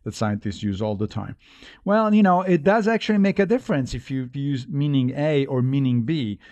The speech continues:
of terms like information, causality, and so on and so forth. And so from time to time, it might be a good idea to stop and think about it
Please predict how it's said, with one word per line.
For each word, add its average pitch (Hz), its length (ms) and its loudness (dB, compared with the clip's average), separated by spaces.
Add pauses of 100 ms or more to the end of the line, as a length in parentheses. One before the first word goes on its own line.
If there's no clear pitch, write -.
(260)
of 120 460 -2 (280)
terms 123 340 0
like 113 280 -2
information, 113 640 -4
causality, 104 760 -6 (320)
and 110 180 -2
so 117 120 -6
on 104 160 -4
and 104 80 -4
so 127 100 -6
forth. 143 340 -2
And 151 180 -4
so 170 200 -2 (280)
from 170 220 -4
time 269 260 -2
to 170 100 -14
time, 127 460 -2 (340)
it 151 100 4
might 165 340 0
be 160 120 0
a 139 60 0
good 127 180 -2
idea 135 360 -2
to 117 140 -8
stop 165 340 -8
and 139 140 -6
think 147 180 -6
about 117 300 -4
it 113 120 -4